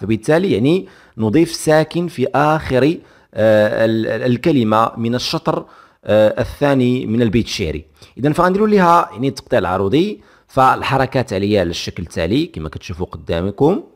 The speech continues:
هي هذه. إذا بغينا نجيو باش نحددوا القافية.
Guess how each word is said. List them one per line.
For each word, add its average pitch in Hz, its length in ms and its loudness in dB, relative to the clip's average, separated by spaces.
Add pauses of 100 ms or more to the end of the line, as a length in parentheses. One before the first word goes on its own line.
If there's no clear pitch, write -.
(380)
هي 78 260 -6
هذه. 147 260 0 (400)
إذا 123 180 0
بغينا 180 200 4
نجيو 202 180 2
باش 208 200 2
نحددوا 175 540 2 (240)
القافية. 196 640 2